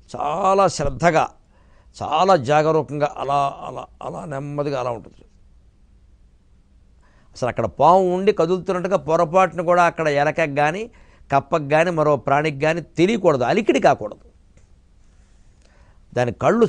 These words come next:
చాలా నిశ్చితంగా నాలుక మధ్య మధ్యలో ఇలా ఇలా ఆడిస్తూ అటే చూస్తూ ఉంటాయి.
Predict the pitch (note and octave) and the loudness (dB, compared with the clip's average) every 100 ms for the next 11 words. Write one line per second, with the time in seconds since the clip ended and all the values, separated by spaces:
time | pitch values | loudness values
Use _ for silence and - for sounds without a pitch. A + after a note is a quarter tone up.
0 | - E3 F#3+ G#3 G#3+ G#3+ F3 D#3+ G3+ G3 | 6 8 8 8 8 6 4 0 0 2
1 | F#3+ G3+ F#3+ E3 F3+ F3+ F3+ E3 E3 F3 | 2 2 4 4 4 4 0 0 2 0
2 | D#3 F3 E3 D#3+ D#3+ E3 E3 D3+ D3+ C#3 | 0 2 4 4 4 4 6 6 4 -2
3 | - - C#3 C3+ F3 F#3 F#3+ D3+ C#3+ - | -4 -4 -2 -2 2 2 0 -4 -8 -6
4 | B2 F#2+ D#2 | -6 -6 -10